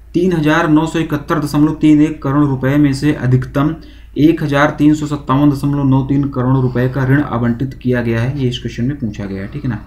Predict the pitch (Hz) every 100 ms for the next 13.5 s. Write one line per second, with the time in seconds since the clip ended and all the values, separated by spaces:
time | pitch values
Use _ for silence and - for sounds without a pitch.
0 | - - - - - - 123 135 131 120
1 | 117 151 151 151 170 165 135 120 131 147
2 | 143 151 147 175 196 - - 123 123 120
3 | 156 147 127 123 123 139 151 101 104 98
4 | 95 - - - 120 135 160 160 156 156
5 | 135 131 120 139 147 143 131 156 147 143
6 | 135 147 135 131 151 147 143 139 123 123
7 | 135 131 127 131 127 127 117 113 113 113
8 | 117 135 127 123 120 120 107 113 143 -
9 | - - - - 127 123 123 120 - -
10 | - - - 127 131 135 160 165 160 -
11 | - - 139 143 143 147 156 143 135 151
12 | - 156 147 139 147 151 151 151 127 127
13 | 127 117 117 147